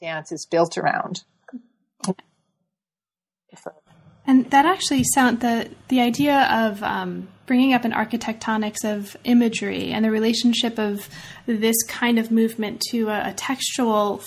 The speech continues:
Speaker 2: form of some sort also, um, brings in the other two chapters in this section. And I know we don't have a whole lot of time to talk about this, but there are, um, for listeners, there's a, there are two really beautiful chapters that bookend this. One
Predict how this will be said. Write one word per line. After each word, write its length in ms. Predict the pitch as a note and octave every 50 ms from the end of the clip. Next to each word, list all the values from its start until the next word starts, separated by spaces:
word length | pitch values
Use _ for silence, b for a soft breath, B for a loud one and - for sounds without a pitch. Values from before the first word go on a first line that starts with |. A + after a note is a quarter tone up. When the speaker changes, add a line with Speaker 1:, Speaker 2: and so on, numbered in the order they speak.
| - -
Speaker 2:
form 320 | C4 B3 A#3+ A#3 G#3+ G#3
of 140 | G3 G3 G3 - -
some 160 | G#3 G#3 G3+
sort 400 | - - A#3+ A3 G3 F#3 - - B B B B B B
also, 600 | A#3+ C4+ B3+ - - C4 A#3 A3+ G#3+ G#3 G#3 -
um, 260 | G3+ G3 G3 G3 G3+
brings 380 | G3 G#3 G#3 G#3+ A3 A3 A3+
in 100 | A#3 A3
the 140 | G#3+ G3+ G#3
other 160 | A3 A3 A3+
two 160 | A3+ - - A3+
chapters 460 | - G#3 G3 G3+ G3+ G#3 G#3 G3+ G#3
in 100 | G3+ F#3
this 100 | G3 G3 -
section. 380 | - A#3+ - - - - G#3 G3
And 120 | F#3+ F#3+
I 60 | G3 G#3+
know 140 | A3+ A#3
we 80 | A3+ A#3+
don't 140 | A3+ A#3 A3+
have 120 | A#3 A3
a 80 | G#3 G3+
whole 160 | - C4 B3+
lot 140 | A#3 A3 G#3+
of 80 | G#3+
time 220 | - - G#3+ G#3 G3+
to 60 | G#3
talk 280 | G3+ - A3 A3+ A3+ A#3+
about 240 | A3 G#3 G#3 G#3
this, 200 | - G3+ G#3 G#3
but 260 | - - G#3+ A3 G#3+ - B B B B B B
there 180 | B3 A#3 A#3+ -
are, 320 | - A3+ A3 G#3+ G#3+ G#3+
um, 180 | - G#3 G#3 G#3+
for 180 | - - B3
listeners, 480 | A#3 A#3 B3 A#3+ - - A3+ G#3+ G#3+ G#3+ -
there's 160 | A3 G#3+ G#3+
a, 80 | A3+ A3
there 380 | G#3 G#3+ - A#3+ A3+ B3 A#3
are 40 | A#3+
two 220 | A#3+ - E4 D#4 B3+
really 240 | C4 C4+ C4+ C4
beautiful 400 | A3+ A3+ A3+ A#3 A#3 A3+ - A3
chapters 460 | A3 - - G#3 G#3 - - G#3 G#3 A3
that 180 | G3+ A3 A3
bookend 460 | - B3+ B3+ - A3 G#3+ G3 F#3 F#3
this. 200 | - F#3+ G3+ G3+ - - B B B B B B
One 560 | A#3 A3+ A#3 A#3+ B3 C4 C4+ C#4 C#4 C#4+ C#4